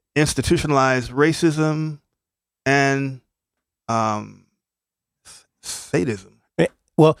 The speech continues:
Speaker 2: and, and, and talk about the sadism in terms of the popularity, the postcards, people would
Speaker 1: No,
Speaker 2: come, it would be a,
Speaker 1: it was horrible.
Speaker 2: a, a major event. It, it would be publicized, would be advertised. It was a, a Super Bowl of us being lynched. People would come to see us, uh, being, uh,
Speaker 1: People
Speaker 2: uh,
Speaker 1: think of
Speaker 2: mm-hmm.
Speaker 1: lynching as just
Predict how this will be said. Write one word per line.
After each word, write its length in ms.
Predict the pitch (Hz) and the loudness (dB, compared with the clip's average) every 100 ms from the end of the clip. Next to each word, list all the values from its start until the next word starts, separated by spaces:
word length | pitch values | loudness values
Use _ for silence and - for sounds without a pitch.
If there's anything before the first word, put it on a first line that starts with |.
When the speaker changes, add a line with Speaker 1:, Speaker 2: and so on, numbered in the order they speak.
| _ | _
Speaker 2:
and, 140 | 170 185 | 0 2
and, 240 | 180 - | 0 2
and 280 | 175 165 - | -2 -2 0
talk 140 | 220 | 0
about 180 | 240 196 | 2 2
the 80 | - | 0
sadism 460 | - 170 156 143 127 | 2 4 4 2 2
in 20 | |
terms 200 | 143 127 | 2 2
of 60 | |
the 80 | 117 | 2
popularity, 600 | - 131 - 123 139 143 | 2 2 2 2 4 2
the 80 | 120 | 0
postcards, 640 | - 151 143 - 151 143 | 0 2 2 2 2 2
people 220 | - 135 120 | 0 0 4
would 60 | |
Speaker 1:
No, 140 | 120 165 | 4 4
Speaker 2:
come, 200 | 143 147 | 4 4
it 40 | |
would 140 | 120 | 2
be 140 | 110 107 | 2 2
a, 140 | 101 | 2
Speaker 1:
it 40 | 190 | 2
was 160 | 196 | 2
horrible. 320 | 175 233 220 123 | 4 4 4 4
Speaker 2:
a, 100 | 120 | 2
a 60 | 117 | 4
major 340 | 113 131 123 | 4 6 6
event. 440 | 117 117 131 147 - _ - | 4 4 2 2 -4 _ -6
It, 160 | 104 | -4
it 40 | - | 0
would 120 | 113 | 2
be 100 | 104 | 2
publicized, 640 | 98 139 143 143 147 139 127 | 4 4 4 2 2 2 2
would 100 | 104 | 0
be 140 | 104 | 0
advertised. 640 | 117 131 135 143 139 143 | 0 0 0 0 0 0
It 40 | 139 | 2
was 200 | 139 143 | 2 2
a, 80 | 156 - _ | -2 -4 _
a 60 | - | -2
Super 300 | - 202 175 | 2 4 4
Bowl 240 | 127 123 | 4 4
of 80 | 120 | 4
us 100 | 123 | 0
being 200 | - 147 160 | 0 0 2
lynched. 220 | 202 120 | 0 2
People 180 | 120 127 | 0 2
would 100 | 123 | 0
come 140 | 143 135 | 0 2
to 240 | 143 127 - _ | 2 2 0 _
see 240 | - 135 131 | -2 2 4
us, 200 | 135 - | 2 2
uh, 140 | 135 | 2
being, 320 | 131 139 135 | 4 2 2
uh, 240 | 135 139 139 - _ _ | 2 2 0 -4 _ _
Speaker 1:
People 220 | - 135 | 0 2
Speaker 2:
uh, 20 | 160 | 2
Speaker 1:
think 240 | - 160 | 2 2
of 80 | 135 | 2
Speaker 2:
mm-hmm. 100 | 135 | 2
Speaker 1:
lynching 340 | 156 160 151 | 2 0 0
as 120 | 139 127 | 0 0
just 260 | 143 - | -2 -4